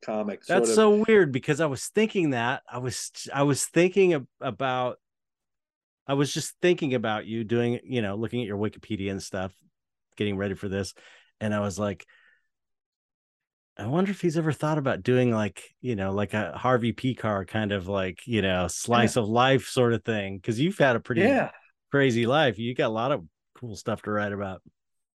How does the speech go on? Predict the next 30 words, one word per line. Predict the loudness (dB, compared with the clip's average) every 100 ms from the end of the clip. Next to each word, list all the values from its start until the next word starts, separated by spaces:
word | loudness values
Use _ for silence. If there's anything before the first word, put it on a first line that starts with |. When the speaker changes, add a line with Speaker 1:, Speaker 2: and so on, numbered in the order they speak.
| _ _ _ _ _
Speaker 1:
Yeah, | 0 2 0
so | 2 2
I, | 2 0 -6 -2
I | 0
wrote | 2 2 2
it. | -2 -6 -14
It's | -6
a | -4
hundred | 0 0 0
fifteen | -4 -2 -4 -2
pages. | 0 0 2 0 0 -4 _ _ _ _
Um, | 0 2 4 2 -2 -12 _ _ _ _
just | 0 0 0
found | -2 -2
an | -2
artist. | -2 0 -2 -4 -10 _ _ _ _ _ _ _
Um, | 0 2 2 0 -6
so | 0 2 2
hopefully | 2 0 -2 -2 0
it'll | 0
be | 2 2
out | 2 -2 -6 _
in | -8 -6
a |
year | 0 2 2 2
or |
so, | -2 -2 0 0 0
uh, | 0 -2 -2
from | -2 -2
Image. | -2 -4 -12